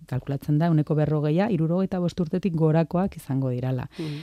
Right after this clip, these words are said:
Speaker 1: Esan ere, eh, hemen daukagula errekoarra, Ourense inguruan, Asturiasen,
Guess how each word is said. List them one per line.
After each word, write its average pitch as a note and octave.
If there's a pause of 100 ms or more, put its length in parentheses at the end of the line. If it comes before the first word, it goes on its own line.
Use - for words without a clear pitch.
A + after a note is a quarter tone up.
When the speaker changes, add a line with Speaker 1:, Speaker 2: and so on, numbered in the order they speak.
(320)
Speaker 1:
Esan D#3+
ere, G#3
eh, C3+
hemen E3
daukagula C3+
errekoarra, E3 (100)
Ourense C#3
inguruan, D#3+
Asturiasen, D#3